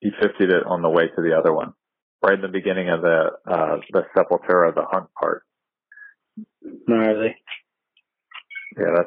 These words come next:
Speaker 1: song is so good. <laughs>
Speaker 2: Um,
Speaker 1: So when is this over? When
Speaker 2: yeah,
Speaker 1: are we gonna be able
Speaker 2: we
Speaker 1: to,
Speaker 2: just
Speaker 1: like,
Speaker 2: keep talking.
Speaker 1: go
Speaker 2: We'll
Speaker 1: back
Speaker 2: wrap it
Speaker 1: out?
Speaker 2: up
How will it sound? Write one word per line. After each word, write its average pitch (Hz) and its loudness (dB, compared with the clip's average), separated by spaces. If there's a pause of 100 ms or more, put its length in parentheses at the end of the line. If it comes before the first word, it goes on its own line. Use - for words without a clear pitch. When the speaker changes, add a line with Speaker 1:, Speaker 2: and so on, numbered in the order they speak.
Speaker 1:
song 80 -4
is - -20 (840)
so 82 2
good. 85 -2 (720)
<laughs> - -20 (2750)
Speaker 2:
Um, 127 0
Speaker 1:
So 123 4
when 120 2
is 151 0
this 123 -2 (120)
over? 104 0 (360)
When - 0
Speaker 2:
yeah, 151 6
Speaker 1:
are 127 6
we 123 4
gonna 90 -8
be 90 0
able 90 2
Speaker 2:
we 143 6
Speaker 1:
to, - 2
Speaker 2:
just 233 -2
Speaker 1:
like, - -6
Speaker 2:
keep 214 2
talking. 120 2
Speaker 1:
go 139 2
Speaker 2:
We'll 208 6
Speaker 1:
back - 2
Speaker 2:
wrap - -2
it 87 0
Speaker 1:
out? 113 4
Speaker 2:
up 113 0